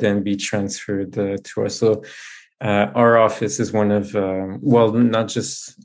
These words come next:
our office, but all the commissioners' offices on the island of Montreal. We, uh, always give their, uh, number.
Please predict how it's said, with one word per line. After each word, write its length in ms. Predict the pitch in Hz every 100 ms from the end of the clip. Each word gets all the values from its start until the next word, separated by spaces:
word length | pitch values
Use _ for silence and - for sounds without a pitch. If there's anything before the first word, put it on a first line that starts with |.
| -
our 160 | 104
office, 260 | 107 107 123
but 140 | 123
all 160 | 104 104
the 260 | 104 101 -
commissioners' 560 | - 110 104 - 107 98
offices 640 | 98 - - - 107 98
on 380 | 107 98 98 98
the 120 | 101 - _ - _ -
island 300 | 110 110 110
of 120 | 104
Montreal. 580 | 104 101 - 104 101 101
We, 320 | 101 95 98
uh, 180 | 98 95 _ _ _ _ -
always 280 | 104 104
give 300 | 101 107 101
their, 360 | - 101 98 98
uh, 80 | 98
number. 580 | 101 104 110 120 139 -